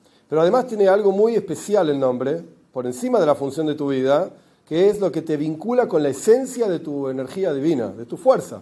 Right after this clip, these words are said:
tu neyama, etzema neyama. Y por lo tanto, la persona se llama con el mismo nombre a lo largo de toda su vida, a pesar de los cambios,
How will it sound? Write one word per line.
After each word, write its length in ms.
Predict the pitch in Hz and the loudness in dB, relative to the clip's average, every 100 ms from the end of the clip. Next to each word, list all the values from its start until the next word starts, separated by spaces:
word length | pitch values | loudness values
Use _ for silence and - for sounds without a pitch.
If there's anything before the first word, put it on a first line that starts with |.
| - | -14
tu 60 | 180 | -4
neyama, 400 | 214 247 185 101 - _ _ - | 0 2 2 0 -12 _ _ -6
etzema 300 | 220 220 202 | -4 -2 -2
neyama. 340 | 180 170 117 - _ _ _ _ _ _ - | 0 -2 -2 -12 _ _ _ _ _ _ -10
Y 80 | |
por 140 | 135 139 | -2 -2
lo 80 | 143 | 2
tanto, 380 | 190 190 180 | 4 4 2
la 120 | 151 143 | 0 0
persona 320 | 147 151 147 | -2 -2 -4
se 120 | 147 | -4
llama 240 | 160 151 | -4 -2
con 140 | 151 151 | -2 -2
el 40 | |
mismo 280 | 151 151 156 | 0 0 2
nombre 260 | 185 202 190 | 2 4 2
a 20 | |
lo 120 | 160 | 2
largo 240 | 151 151 151 | 2 2 0
de 100 | 151 | 0
toda 220 | 165 151 | 0 0
su 160 | 156 | -2
vida, 460 | 160 196 165 151 147 | -2 2 4 4 0
a 120 | 151 | -4
pesar 240 | 151 220 220 | -4 -2 0
de 80 | |
los 100 | 208 | 0
cambios, 600 | 202 269 220 151 113 - | 2 0 2 0 0 -6